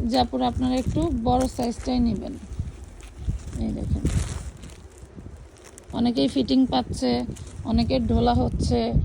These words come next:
অনেকের আবার, আহ, মনে করেন যে একটু চাপাই নেওয়ার দরকার হইতেছে, আবার কেউ ঢোলা জিনিস পছন্দ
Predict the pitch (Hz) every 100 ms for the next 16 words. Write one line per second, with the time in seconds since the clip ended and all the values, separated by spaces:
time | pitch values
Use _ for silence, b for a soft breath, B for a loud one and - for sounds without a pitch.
0 | 220 B B - 233 240 254 247 247 247
1 | 247 240 226 226 220 233 233 240 240 240
2 | 240 247 247 240 233 254 247 240 254 254
3 | 247 247 240 226 233 - 240 240 233 226
4 | - 226 202 - B B B - 254 254
5 | 247 262 262 233 240 247 254 247 226 254
6 | 247 240 226